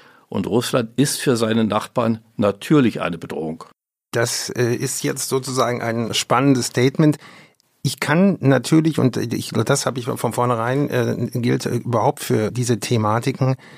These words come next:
Speaker 2: wenn ich auch mit Russen spreche, sozusagen, es gibt ja unendlich viele russische Dombrowskis. Und das,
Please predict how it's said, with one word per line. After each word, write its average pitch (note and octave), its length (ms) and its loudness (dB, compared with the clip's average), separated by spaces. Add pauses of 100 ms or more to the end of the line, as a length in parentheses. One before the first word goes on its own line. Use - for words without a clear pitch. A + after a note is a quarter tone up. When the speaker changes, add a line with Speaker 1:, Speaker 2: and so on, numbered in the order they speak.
(180)
Speaker 2:
wenn B2+ 180 4
ich B2 200 0
auch - 120 0
mit B2 160 -2
Russen D3 280 4
spreche, - 400 -2
sozusagen, A#2 580 0
es A2+ 140 -4
gibt C3+ 220 -4
ja B2+ 280 0 (280)
unendlich D3 600 2
viele C#3 520 2 (280)
russische D3 420 2
Dombrowskis. G2 800 -2
Und - 160 -2
das, A2+ 180 2